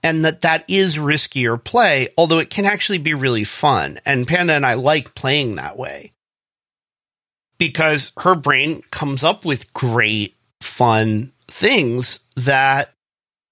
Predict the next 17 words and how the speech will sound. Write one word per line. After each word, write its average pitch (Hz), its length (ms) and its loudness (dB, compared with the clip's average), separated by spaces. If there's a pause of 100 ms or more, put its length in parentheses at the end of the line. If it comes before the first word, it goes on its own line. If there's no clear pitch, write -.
(760)
I 208 160 2
wouldn't 127 280 -4
have - 120 -12
thought - 260 -10
of. - 140 -20 (1800)
But 233 360 2 (640)
obviously 147 480 0
we 123 200 0
are 117 100 2
partners. 175 560 0
We 139 80 2
have 127 100 2
a 127 40 0
lot 113 180 4
of 113 100 -2
experience 156 640 0
together. 123 720 2